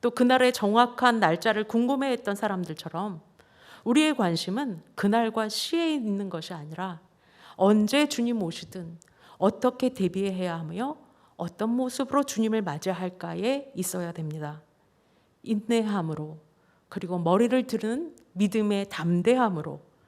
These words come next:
그리고 시기를 분별하는 것으로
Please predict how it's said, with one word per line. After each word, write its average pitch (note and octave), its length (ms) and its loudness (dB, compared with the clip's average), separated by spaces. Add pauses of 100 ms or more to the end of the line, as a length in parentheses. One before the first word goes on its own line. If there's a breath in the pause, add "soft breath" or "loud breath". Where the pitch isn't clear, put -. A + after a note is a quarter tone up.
(360 soft breath)
그리고 A3 560 -4 (280 loud breath)
시기를 E4 560 -2
분별하는 G#3+ 720 0
것으로 D#3 440 -10